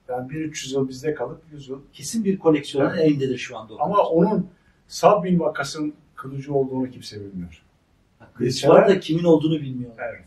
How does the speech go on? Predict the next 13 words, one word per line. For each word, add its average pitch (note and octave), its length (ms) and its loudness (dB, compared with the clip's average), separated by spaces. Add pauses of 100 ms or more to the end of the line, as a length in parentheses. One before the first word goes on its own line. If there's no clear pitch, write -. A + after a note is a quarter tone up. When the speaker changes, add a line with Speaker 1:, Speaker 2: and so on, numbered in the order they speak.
(160)
Speaker 1:
evet. - 140 -20
Sa'd C#3+ 320 -2
bin A#2+ 120 -10
Vakas'ın A#2 400 -12
kılıcı. G2 300 -16 (1500)
Speaker 2:
Peki G3+ 300 -8
biz F#3 200 -10
Erdem F3+ 280 6
Speaker 1:
Bir F3+ 140 0
Speaker 2:
ailesinden F#3 540 2
konuşuyoruz D3+ 640 -2
Speaker 1:
Evet. - 120 -10
Speaker 2:
da. - 40 -20